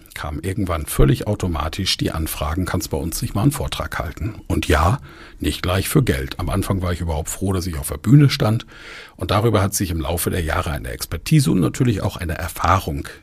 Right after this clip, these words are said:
entwickelt, die heute dazu führt, dass man sagt, glaube ich, eigentlich ein gut gebuchter Bühnenredner bin, sagen wir es so. Und ich mache auch nichts anderes außer Bücher schreiben, außer auf der Bühne stehen,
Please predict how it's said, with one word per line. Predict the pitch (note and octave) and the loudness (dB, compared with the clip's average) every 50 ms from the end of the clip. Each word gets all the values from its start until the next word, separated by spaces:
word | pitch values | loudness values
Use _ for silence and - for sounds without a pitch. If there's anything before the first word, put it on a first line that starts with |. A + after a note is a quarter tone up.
| _ _ _ | _ _ _
entwickelt, | - E2+ F2 - - F#2+ F#2+ - C3+ A#2+ B2 - - - - - - - - - | -6 -6 -6 -4 -2 -4 2 4 6 6 6 4 0 -6 -10 -12 -12 -14 -8 -6
die | D2 C#2+ | -6 -4
heute | C#2+ D#2 G#2 - - | 0 0 0 0 0
dazu | - - F2+ F#2 - - - | 0 0 0 0 0 -2 -4
führt, | - - - G2+ F#2+ G2 - - - - - | -4 -2 -2 -2 -2 -2 -2 -6 -8 -6 -4
dass | A#2 G#2+ - - - - | -2 -2 -2 -2 -4 -2
man | G#2+ G#2 F#2+ F#2 F2 D#2+ | 0 2 2 2 0 -2
sagt, | - - - F2+ - - | -4 -4 -4 -4 -4 -4
glaube | - D2+ E2 E2+ E2 | -6 -6 -4 -4 -6
ich, | - - - - | -8 -8 -8 -8
eigentlich | F#2 E2+ - - - | -6 -6 -6 -6 -6
ein | F2+ F#2 | -6 -2
gut | - - D#3+ C#3+ D#3 - | 4 4 4 4 4 0
gebuchter | C#3+ A2+ - C3 A#2 - - - - G#2 | -2 0 2 0 0 0 -2 -2 -2 -2
Bühnenredner | G2+ - - F#2+ G2+ F#2+ F2+ E2 D#2 - - C2+ D2+ - - - - | -2 -2 -2 0 0 0 0 -2 -4 -4 -6 -8 -10 -8 -10 -12 -10
bin, | - - D#2 C#2+ C2 - | -8 -8 -8 -8 -8 -8
sagen | - - F2+ E2+ D2+ D2 | -6 -4 -4 -4 -4 -6
wir | - | -6
es | - - | -6 -6
so. | - D2 | -6 -8
Und | C#2 - | -4 -2
ich | C3 - - | -2 0 2
mache | G#2 - - | 0 0 0
auch | F2+ - - | -4 -4 -6
nichts | E2 D#2 - - - | -6 -6 -6 -8 -10
anderes | - - - - - - - | -10 -12 -12 -12 -12 -10 -10
außer | - - - - E2 | -10 -10 -10 -12 -6
Bücher | - B2 C#3 - A#2+ A2 | -2 -2 0 0 0 -2
schreiben, | - - G2 F2 E2 F2 E2+ - - - - - - - - - - - - - - - - - _ _ | -2 -2 -2 -2 -2 -4 -6 -8 -10 -16 -20 -20 -20 -20 -20 -20 -20 -20 -20 -20 -20 -20 -20 -20 _ _
außer | - C#3+ - - - - | -10 -8 -6 -4 -4 -4
auf | - - - | -6 -6 -6
der | - E2+ | -6 -2
Bühne | E2 A#2 C3 C3+ C3+ B2 | 4 6 8 8 8 6
stehen, | - - - G#2 G#2 G2 F#2+ F#2+ F#2+ | 4 2 0 0 2 2 2 2 0